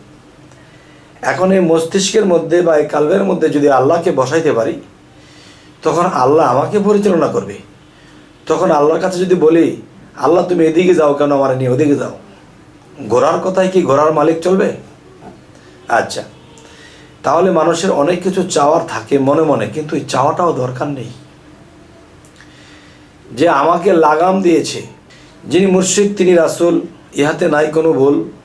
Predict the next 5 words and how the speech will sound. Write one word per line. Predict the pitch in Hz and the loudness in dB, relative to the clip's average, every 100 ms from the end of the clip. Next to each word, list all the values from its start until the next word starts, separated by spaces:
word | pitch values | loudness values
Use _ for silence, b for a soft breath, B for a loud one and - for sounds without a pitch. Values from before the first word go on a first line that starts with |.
| - - - - - - - - - - - - - - | -20 -20 -20 -20 -20 -20 -20 -20 -20 -20 -20 -20 -20 -4
তাহলে | 139 147 175 | 0 2 2
এই | 165 | 2
যে | 151 143 | 2 0
কথার | 143 139 143 | -2 0 -2
মূল, | 135 135 165 170 | 0 0 0 -6